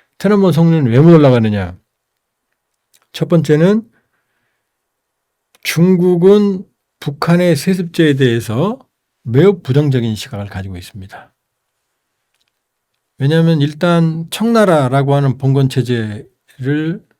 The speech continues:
무너뜨리고 그 이후에 중국이 만들어졌으니까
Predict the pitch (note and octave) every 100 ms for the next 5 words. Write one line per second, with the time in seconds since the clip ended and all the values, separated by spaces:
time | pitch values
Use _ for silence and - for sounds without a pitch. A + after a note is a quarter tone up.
0 | _ B2 C3+ D#3 - B2+ B2 C#3 - D3+
1 | A2 C3 C3+ F3 C3 G2 G2 _ _ _
2 | _ _ _ - C3 B2+ C#3 G2+ A#2 D3
3 | C3+ - G#2+ F#2+ G2 F2+ B2 F2